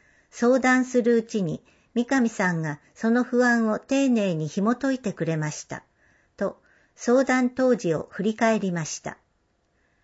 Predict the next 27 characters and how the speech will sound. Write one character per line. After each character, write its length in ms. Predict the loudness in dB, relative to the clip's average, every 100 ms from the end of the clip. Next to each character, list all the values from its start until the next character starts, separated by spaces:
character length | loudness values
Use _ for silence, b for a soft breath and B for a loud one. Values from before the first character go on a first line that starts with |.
| _ _ _ _ _
相 300 | -2 2 2
談 240 | 2 0
者 180 | 0 -2
に 120 | -2
は 200 | -4 -8 -12
正 260 | -4 -2
直 320 | 0 -2 -4 -2
に 100 | -2
話 360 | -2 -2 -2
し 40 | -2
て 120 | 0
も 120 | 2
ら 160 | 0 0
う 60 |
こ 140 | -2 -4
と 140 | -4
が 220 | -4 -6 -10 b
不 120 | -8
可 160 | -6 -2
欠 260 | -4 -6
で 140 | -12 -12
す。 240 | -14 -20 _ _ _ _ _ _ _ _
木 140 | 0
村 240 | 2 2 0
さ 240 | 0 0
ん 80 | 0
は 220 | 0 -4